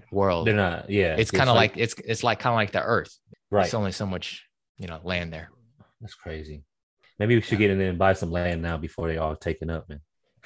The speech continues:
Speaker 1: Yeah,
Speaker 2: <laughs>
Speaker 1: but, but it's so early that it's, it's more like if you were gonna, uh, invest in this, you know, virtual world like Sandbox and Decentral,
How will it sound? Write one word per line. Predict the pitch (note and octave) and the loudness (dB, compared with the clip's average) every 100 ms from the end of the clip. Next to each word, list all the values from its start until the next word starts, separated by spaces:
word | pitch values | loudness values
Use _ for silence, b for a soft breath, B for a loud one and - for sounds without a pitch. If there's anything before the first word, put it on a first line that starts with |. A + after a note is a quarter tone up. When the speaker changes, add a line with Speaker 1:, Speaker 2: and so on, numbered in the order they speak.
| - | 2
Speaker 1:
Yeah, | C3 B2+ B2 | 6 8 8
Speaker 2:
<laughs> | |
Speaker 1:
but, | A#2+ B2+ A#2 | 8 6 6
but | C3 | 6
it's | C3+ D3+ | 6 6
so | D#3+ C#3+ | 6 8
early | C#3 C#3 C#3 | 8 8 6
that | C3 A#2+ | 6 6
it's, | A2+ - - | 4 2 -4
it's | A#2+ - | -6 2
more | A#2+ B2+ | 6 6
like | A2+ G#2 | 6 2
if | G#2 | 0
you | B2 | 2
were | A#2 | 2
gonna, | G#2+ G#2 - E2+ | 2 0 -2 -4
uh, | G2 F#2 | -2 -2
invest | G2+ G2+ G2+ - | 0 0 0 -2
in | G2 F#2+ F#2 F#2 | -4 -2 -4 -6
this, | F#2 F2+ - - | -6 -6 -8 -6
you | |
know, | F#2 E2+ E2 F2 - F2+ G2 | -2 -2 -4 -8 -20 -16 -6
virtual | - F#2+ - F#2+ F#2 - | 0 0 0 0 0 0
world | F#2 F2+ E2+ | 0 2 2
like | D#2 | -2
Sandbox | - F2+ E2+ F2 E2+ E2+ - | -2 -2 0 0 0 -2 -6
and | E2 | -8
Decentral, | F2+ F#2 F2 | -4 -4 -4